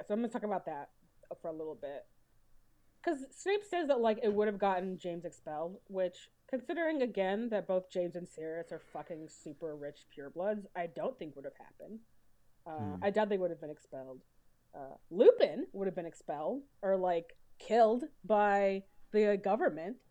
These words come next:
Speaker 1: because
Speaker 2: Yeah.
Speaker 1: he is a werewolf that murdered or mauled, uh, you know, a student,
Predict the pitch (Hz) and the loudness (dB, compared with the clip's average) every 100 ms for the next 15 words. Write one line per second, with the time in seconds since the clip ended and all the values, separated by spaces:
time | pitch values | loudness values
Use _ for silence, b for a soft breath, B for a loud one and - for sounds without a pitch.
0 | - _ - 214 - 202 95 98 98 226 | -20 _ -10 -6 0 0 0 -6 -4 2
1 | 214 202 180 190 226 196 196 196 185 180 | 2 2 2 2 4 2 0 0 0 0
2 | - - _ 170 196 196 190 190 190 180 | -8 -20 _ 2 2 2 -2 -2 -4 -2
3 | 175 180 175 196 226 - - - 180 175 | 0 2 2 0 -6 -12 -20 -6 -2 0
4 | 170 165 - - _ - - - - - | -2 -4 -10 -20 _ -20 -20 -20 -18 -4
5 | 202 185 175 175 - 185 214 160 190 | -2 0 0 0 -6 -4 -4 -4 -10